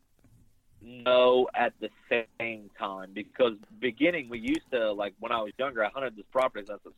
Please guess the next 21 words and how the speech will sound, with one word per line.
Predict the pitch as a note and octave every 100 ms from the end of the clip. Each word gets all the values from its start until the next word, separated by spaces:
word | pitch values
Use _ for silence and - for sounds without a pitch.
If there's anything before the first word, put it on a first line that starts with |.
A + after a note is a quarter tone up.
| _
fourteen, | A#2+ G#2 _ _ _ _ A#2 A2 - _ _ - -
and | A2
we | A#2+
used | C#3+ E3+ -
to |
be | B2
able | B2 A2+ G#2+
to |
do | A#2 B2+
that, | G#2+ G2+
go | A2 G#2+
anywhere | A#2 A#2+ A#2 A#2+
and | G#2+
everywhere, | A#2 G#2+ F#2+ F#2+ F#2 F#2
and | G#2+
it |
was | G#2 G2 A2+
one | B2 B2
guy, | B2 A#2+ G#2 G2+
the | G2+
one | A2